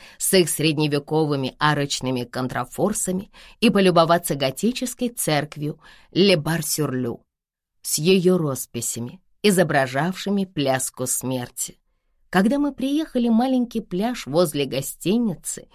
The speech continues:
был покрыт толстым слоем водорослей. Люди в Антибе не купались в океане, так зачем было чистить его? Но Джеральд хотел иметь пляж для нас, поэтому стал работать граблями,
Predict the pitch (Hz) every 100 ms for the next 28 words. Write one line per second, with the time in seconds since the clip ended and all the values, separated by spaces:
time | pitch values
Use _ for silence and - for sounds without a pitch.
0 | - - - 147 214 202 170 175 160 160
1 | - 147 180 180 - 156 - 143 151 143
2 | 131 127 143 135 120 131 - 95 - _
3 | _ _ - 160 233 285 277 254 262 -
4 | 277 240 247 233 226 - 233 160 - 123
5 | 131 127 123 127 123 _ _ _ - 202
6 | 151 151 151 151 160 147 143 143 - 202
7 | 220 143 131 127 127 - _ _ _ -
8 | 175 165 117 120 135 185 220 220 - -
9 | - - 208 - 370 339 311 302 - -
10 | 214 208 135 123 135 127 123 170 220 -
11 | - - - 180 190 185 170 175 - 151
12 | 160 151 139 135 143 123 117 127 135 165
13 | 196 208 202 196